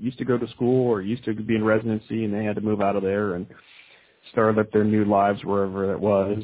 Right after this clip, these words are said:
and they haven't went back. And, uh, um, you know, it's, um, um, you know, th-, that type of way to make money is just, uh, I don't know. Y-, you know, and I, and I admit, you know, that, um, you know, in this story, I don't know if they're making money off this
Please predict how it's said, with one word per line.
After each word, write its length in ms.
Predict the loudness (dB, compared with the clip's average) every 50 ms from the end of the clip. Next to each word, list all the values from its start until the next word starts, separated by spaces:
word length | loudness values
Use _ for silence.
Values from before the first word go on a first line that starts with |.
| -8 -6
and 180 | -6 -6 -4 -4
they 100 | -4 -6 -4
haven't 220 | -4 -2 -2 -2 -2
went 160 | -2 -2 -2
back. 360 | -4 -4 -2 -2 -4 -6 -6 -8
And, 160 | -8 -8 -8 -8 -8
uh, 200 | -8 -8 -8 -10 -14 _ _ -20 -20 -20 _ _ _ -10
um, 560 | -8 -6 -6 -6 -8 -8 -8 -8 -8 -8 -8 -10 -12 _ _ _ 2
you 80 | 4 6
know, 200 | 6 6 4 2 0
it's, 360 | -2 -4 -6 -16 -8 0 2
um, 440 | 2 4 4 4 4 4 2 0 -2 -8 _ _ _ _ _ _ _ _ _ _ _ _ _ _ _ _ _ _ _ -14 -12 -8
um, 500 | -4 -2 -2 0 -2 -2 -4 -6 -8 -4 2
you 100 | 2 2
know, 120 | 2 0 -4
th-, 140 | -6 -2 2
that 160 | 2 2 4 4
type 140 | 2 2 2 4
of 60 | 2
way 120 | 2 2
to 80 | 2 0
make 180 | -2 -6 -6 -6
money 280 | -6 -6 -6 -6 -8 -10
is 140 | -12 -14 _
just, 140 | -20 -20 -20 -20 _ _ -12 -12
uh, 220 | -10 -10 -12 -14 -16 -16 _ -20 -20 _ _ -10
I 80 | -10 -10
don't 160 | -10 -12 -14
know. 60 | -14 -8 -4
Y-, 160 | -4 -4 -2 0
you 80 | 2 4
know, 100 | 4 4
and 320 | 2 0 0 0 -2 -4 -8 _ _ _ _ -4
I, 100 | 0 2
and 300 | 2 2 2 0 2 4
I 100 | 4 2
admit, 300 | 2 0 -2 -4 -4 -4 -6 -8
you 100 | -8 -6
know, 160 | -4 -4 -6 -4
that, 220 | -6 -6 -6 -8 _ _ _ -14 -10
um, 420 | -10 -8 -8 -8 -10 -12 -14 -16 -14 -12
you 60 | -8
know, 60 | -4 -4
in 80 | -2 -2
this 120 | -2 -4
story, 400 | -2 0 2 2 4 2 2 0 0
I 100 | 0 0
don't 160 | 0 -2 -2
know 140 | -2 -2 -2
if 80 | -4 -4
they're 80 | -6 -6
making 260 | -4 -4 -4 -2 -2
money 220 | -2 -2 -2 -2
off 160 | -2 -2 -2 -2
this 160 | -2 -2 -2